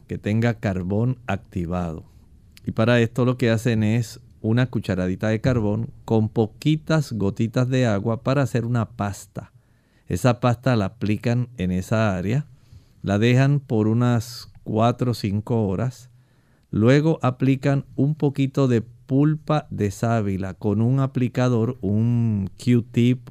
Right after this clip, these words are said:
un cotonete, un algodoncito, aplican eso en esa área. Y otras personas, además de eso, le añaden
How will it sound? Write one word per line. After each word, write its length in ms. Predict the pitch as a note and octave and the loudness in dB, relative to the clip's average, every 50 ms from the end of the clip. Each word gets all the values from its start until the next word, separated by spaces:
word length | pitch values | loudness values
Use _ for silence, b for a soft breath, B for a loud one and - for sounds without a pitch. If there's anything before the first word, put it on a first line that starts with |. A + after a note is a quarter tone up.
| - _ | -14 _
un 160 | - G#2 A2 | -4 -4 -4
cotonete, 800 | G#2+ - B2 A2+ - - G2 F#2+ G2+ A2 A#2 A#2+ A2 - - B2 | 0 0 -2 -2 0 -2 -2 0 0 2 2 2 0 0 -2 0
un 140 | A#2 A2 G#2 | 0 2 2
algodoncito, 920 | G#2+ A#2 G#2+ A2+ G#2+ G#2 G2 F#2+ F2 - - A#2+ A#2 A2 - - C#3+ D#3 - - - - - - - - - - | 0 2 2 2 0 0 0 -4 -6 -2 0 0 0 0 -2 -6 -6 -6 -6 -16 -20 -20 -20 -20 -20 -20 -18 -12
aplican 540 | - E2+ - - G2+ G#2 F#2 - A#2+ A#2 A#2 | -10 -10 -6 -4 -4 0 2 2 2 2 2
eso 220 | A2+ G#2+ - A#2+ | 0 0 -2 -2
en 100 | G2+ G#2 | -2 -2
esa 400 | G2 F#2+ - - A#2 A2+ G#2 F#2 | -4 -4 -4 -4 -4 -2 -2 -4
área. 260 | F2+ F#2+ A2 C#3 C#3 b b b b b b b b b b b b _ | -4 -4 -4 -4 -4 b b b b b b b b b b b b _
Y 380 | - C#3 D#3+ F#3+ G3+ F#3+ - - - - - - - - _ | 2 4 4 4 2 0 -2 -8 -16 -20 -20 -20 -20 -8 _
otras 300 | - D3 D3 E3+ E3 D#3+ | 0 2 4 4 2 4
personas, 680 | - E3+ D#3 - D#3 C#3 C3+ C#3+ D3 D3+ - - - - _ _ _ | 4 2 4 4 4 4 4 6 4 2 0 -2 -18 -20 _ _ _
además 500 | A2 A2+ A2 G#2 G#2+ G#2+ G#2+ A#2 C3 D3 | 2 2 4 4 2 2 2 2 2 2
de 300 | C#3+ C#3+ D3 C#3+ B2+ B2 | 4 4 4 4 4 4
eso, 280 | B2 A2 - C3+ C3 - - | 2 0 -2 -4 -4 -2 0
le 120 | G2+ A2 | 0 2
añaden 600 | A#2+ C3 C3 A#2+ A2 G#2+ G#2+ A2+ B2 C3 C3+ B2+ | 2 2 2 2 2 2 2 2 2 0 -2 -4